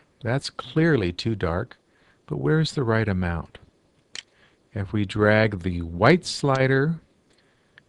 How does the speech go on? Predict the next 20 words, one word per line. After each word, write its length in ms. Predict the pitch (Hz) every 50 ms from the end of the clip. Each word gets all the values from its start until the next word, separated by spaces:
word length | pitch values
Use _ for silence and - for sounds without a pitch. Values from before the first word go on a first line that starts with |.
| _ _ _ -
in, 360 | - 120 123 143 170 185 180 - _ _ _ -
we 140 | 107 101
see 460 | 98 - - - 123 113 113 117 120 -
increasing 840 | - - - 98 101 104 101 - - 131 139 - - 127 113 101 98
white 280 | 104 117 156 170 - -
tones 420 | - 131 117 113 110 110 104 101
in 120 | 101 98 95
the 160 | 98 98 95
image, 460 | 95 98 127 156 170 175 - - _ _ _ _ _ _ _ _ _ _ _ _ _ _ _ _ _ _
but 140 | - 76 -
where 240 | 113 113 127 135 135
again 420 | 131 123 139 151 156 135 123 131
is 180 | 127 113 113 -
the 100 | - 113
right 240 | 107 117 120 135 147
amount? 380 | 139 151 190 208 170 - -
That's 560 | 101 120 135 - - - - - - - -
too 200 | - - - 180
much, 540 | 147 107 101 127 131 - - - - - - -
but 200 | 104 98 - -